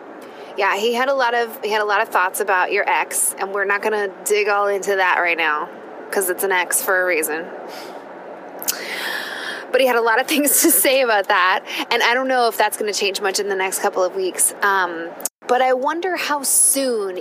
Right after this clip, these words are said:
you would feel it would be a valuable experience, because I could see people really getting hooked on a tarot reader and wanting to go a lot.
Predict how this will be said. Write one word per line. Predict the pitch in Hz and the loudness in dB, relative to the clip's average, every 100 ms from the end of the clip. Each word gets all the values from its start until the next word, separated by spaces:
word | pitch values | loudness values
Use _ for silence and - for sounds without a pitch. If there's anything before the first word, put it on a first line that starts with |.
| 185 | -6
you | 208 | -4
would | 208 214 | -2 -2
feel | - 233 214 202 | -2 0 2 2
it | 196 | 2
would | 196 214 | -2 0
be | 202 | -2
a | |
valuable | 185 180 175 196 202 196 | 0 0 0 0 0 2
experience, | 190 - 196 185 - | 0 0 -2 -2 -2
because | - 285 - | 0 0 2
I | 269 | 2
could | 403 403 | 2 2
see | - 349 | 2 0
people | - 277 247 233 220 214 208 - - - - - - - | 0 -2 -2 0 2 2 -2 -6 -18 -20 -20 -20 -20 -8
really | 226 269 381 | 0 2 4
getting | 427 233 | 4 2
hooked | - - 330 - - - - - - - | 0 0 0 0 0 -2 -2 -10 -14 -4
on | 233 226 214 208 | 0 2 2 0
a | 202 | -2
tarot | - 311 349 233 | 0 2 4 4
reader | 202 185 185 180 180 - | 2 0 0 2 2 2
and | 202 208 | 0 0
wanting | 208 214 226 | 0 0 0
to | - | -2
go | 220 208 196 185 185 185 - - - - | 0 2 4 2 0 -4 -14 -20 -20 0
a | 214 202 | 2 2
lot. | 185 180 180 104 | 2 2 2 0